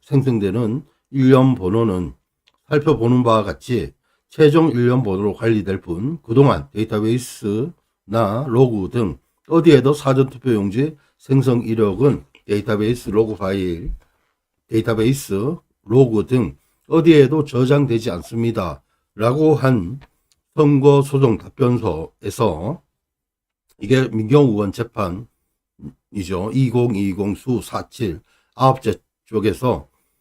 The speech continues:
그 이런 그 주장을, 주장이 새빨간 거짓말임이 저 취재를 통해서 드러났습니다. 예, 이거 인정기관의 연구원들이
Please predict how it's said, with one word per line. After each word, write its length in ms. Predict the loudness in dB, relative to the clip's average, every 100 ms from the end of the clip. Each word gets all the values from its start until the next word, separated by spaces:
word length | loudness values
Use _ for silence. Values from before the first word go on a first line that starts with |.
| _ -8
그 480 | -4 -2 -2 -6 -8 -6
이런 360 | 0 2 2
그 220 | 2 -4
주장을, 720 | -4 -2 0 0 -2 -4 -6 -8
주장이 720 | -6 -2 -2 0 0 -2 -6 _ _ _ -14
새빨간 720 | -14 _ -4 0 2 2 0
거짓말임이 1040 | 0 0 2 2 2 0 -2 -2 -2 -4 -10 _
저 280 | -10 -10
취재를 480 | -8 -8 0 2 2
통해서 640 | -2 -10 -8 -8 -8 -10 -10
드러났습니다. 880 | -4 -4 -4 -10 -10 -8 -8 -10 -20 _ _ _ _ _ _ -12
예, 100 | -10
이거 460 | -6 -2 0 0 0
인정기관의 1160 | 0 2 2 2 -2 -4 -2 -4 -6 -4 -2
연구원들이 840 | -2 0 0 -2 -4 -8 -8 -10